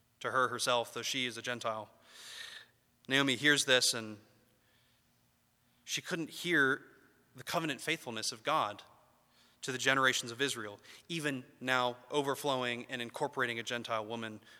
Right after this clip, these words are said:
before her very eyes into it. And it's because the grief that she had had soured, the grief that she had had soured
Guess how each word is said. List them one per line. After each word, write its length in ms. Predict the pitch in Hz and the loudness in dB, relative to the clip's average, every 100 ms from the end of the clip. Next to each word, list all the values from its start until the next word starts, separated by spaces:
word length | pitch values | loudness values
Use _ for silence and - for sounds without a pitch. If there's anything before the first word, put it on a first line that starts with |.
| _ | _
before 240 | 127 135 | -6 -4
her 120 | 123 113 | -2 -2
very 240 | 113 110 | -2 -2
eyes 300 | 113 110 104 | -2 -4 -4
into 260 | 143 131 107 | -6 -6 -10
it. 220 | - - _ _ - - - - _ - | -16 -20 _ _ -18 -18 -18 -20 _ -10
And 80 | 127 | -8
it's 120 | 135 | -6
because 440 | 131 - 175 143 | -6 -2 0 0
the 120 | - 120 | -2 -4
grief 680 | 123 139 131 - - - - - | -4 -4 -4 -8 -10 -10 -12 -8
that 80 | 117 | -4
she 200 | 135 120 | -4 -4
had 420 | - 127 113 107 | 0 0 0 -2
had 180 | - 127 | -8 -4
soured, 680 | - - 151 147 107 101 - - _ _ _ _ _ _ _ _ | 0 2 2 0 -2 -8 -16 -20 _ _ _ _ _ _ _ _
the 80 | 131 | -8
grief 220 | 151 156 | -4 -4
that 100 | 143 | -2
she 160 | - 131 | -4 -2
had 200 | 131 117 | -2 -2
had 160 | 120 | -2
soured 680 | - - 156 143 120 107 101 | 0 2 4 4 0 -4 -12